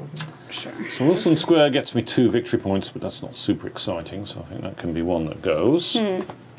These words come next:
Speaker 3: The other one's tricky. I'm tempted to remove this, because
Speaker 1: Take care,
Speaker 3: then
Speaker 1: Vince.
Speaker 3: that would give me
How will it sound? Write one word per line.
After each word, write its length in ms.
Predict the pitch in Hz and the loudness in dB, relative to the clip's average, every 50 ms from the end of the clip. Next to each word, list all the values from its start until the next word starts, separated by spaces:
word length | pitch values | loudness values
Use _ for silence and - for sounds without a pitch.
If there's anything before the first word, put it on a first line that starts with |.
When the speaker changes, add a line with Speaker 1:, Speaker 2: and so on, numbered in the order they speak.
| - - - - - - - - - - - - - - - - - - - - - | -20 -14 -14 -14 -14 -14 -18 -20 -20 -20 -20 -20 -20 -20 -20 -20 -20 -20 -20 -14 -4
Speaker 3:
The 100 | - 120 | 0 2
other 120 | 139 151 143 | 4 6 6
one's 320 | 123 127 131 123 - - | 6 6 6 4 4 0
tricky. 600 | - - - 147 120 - - 101 82 78 76 - - - - - - - - - - - - - - | -4 -4 -2 -2 -2 0 0 -2 -2 -2 -4 -8 -14 -18 -18 -18 -18 -20 -20 -20 -20 -20 -16 -10 -8
I'm 100 | 104 104 | -8 -6
tempted 360 | - - 185 202 - - - | -2 -2 0 0 0 -2 -2
to 80 | - 117 | 2 4
remove 380 | 117 117 113 107 107 85 - | 6 6 8 6 6 4 4
this, 380 | - 104 135 196 220 - - - | 4 4 4 4 2 0 -4 -4
because 320 | - - - - - 104 | -2 0 2 2 4 4
Speaker 1:
Take 100 | - - | 4 4
care, 100 | - 120 | 6 6
Speaker 3:
then 100 | - - | 6 6
Speaker 1:
Vince. 120 | 120 120 113 | 6 6 6
Speaker 3:
that 60 | - | 6
would 200 | 104 101 92 87 | 4 4 4 4
give 260 | 90 113 110 98 - | 4 4 4 4 2
me 480 | 107 104 98 101 98 98 95 98 98 | 2 4 6 6 8 8 6 4 2